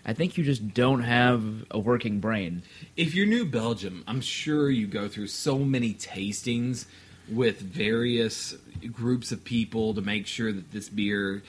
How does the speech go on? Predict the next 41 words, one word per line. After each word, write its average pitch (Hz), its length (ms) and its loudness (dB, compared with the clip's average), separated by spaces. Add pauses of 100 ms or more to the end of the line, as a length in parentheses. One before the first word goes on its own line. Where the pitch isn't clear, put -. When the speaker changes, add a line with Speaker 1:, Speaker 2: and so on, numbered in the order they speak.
(260)
Speaker 2:
has 127 380 4
an 98 100 0
appropriate 110 680 0
amount 98 560 -2
of, 92 460 -6 (160)
uh, 90 280 -8 (200)
approval 127 480 0
<laughs> - 0 -
ratings, 160 600 0
I 160 100 4
guess, 147 380 4
if 127 100 -2
you're 127 140 4
going 131 280 4
down 123 160 4
that 120 180 4
road. 135 300 2 (480)
Um, 104 540 2
so 131 460 2
New 180 160 2
Belgium, 170 300 4
I'm 113 100 2
sure, 139 220 2
doesn't 113 300 0
put 120 200 2
out 107 140 4
a 98 60 0
beer 101 300 0
unless 98 280 -4
they 98 140 -4
feel 104 300 -2
like 95 280 -2
it's 98 140 -10
gonna 98 220 -6
sell 92 360 -4
well. 95 460 -4 (680)
But 147 220 0
at 147 100 -6
the 147 100 -2
same 151 300 -2
time, 135 340 -2